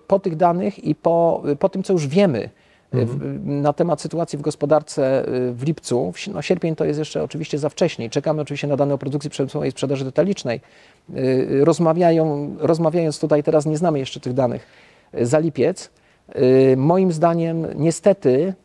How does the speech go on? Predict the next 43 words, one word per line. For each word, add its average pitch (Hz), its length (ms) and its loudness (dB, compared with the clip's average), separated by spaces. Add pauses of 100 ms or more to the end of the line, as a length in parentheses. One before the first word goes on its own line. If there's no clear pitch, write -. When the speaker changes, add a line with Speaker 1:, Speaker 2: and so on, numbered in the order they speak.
(200)
Speaker 1:
y, 135 840 -4 (160)
bardzo 175 420 2
małe 143 200 0
szanse 147 300 -4
na 135 120 -2
to, 139 120 -2
żebyśmy 135 340 -8
się 139 120 -6
do 143 120 -2
dwóch 139 180 -4
procent 131 300 -6
zbliżali 131 380 -4
w - 40 -14
tym 131 100 -8
roku, 127 160 -6
jeżeli 127 200 -6
chodzi 135 200 -6
o 120 40 -8
wzrost 120 200 -6
gospodarczy. 123 520 -4
Jeżeli 147 200 -2
będzie 160 380 -2 (360)
powyżej 180 300 4
jednego, 156 500 0 (440)
to 170 80 4
nieznacznie. 160 680 0 (200)
I 135 60 -6
to 175 140 2
jest, - 360 -2
y, 143 160 4
perspektywa 143 560 -4
tego 123 200 -4
roku. 123 240 -2
Czyli 143 220 -8
bardzo 180 380 2
słaby 165 280 -2
wzrost, 160 520 -8 (320)
relatywnie 165 460 2
bardzo 160 640 0
wysoka 151 340 -2
inflacja 156 360 -4
średnioroczna 151 560 0
oczywiście. 139 480 -4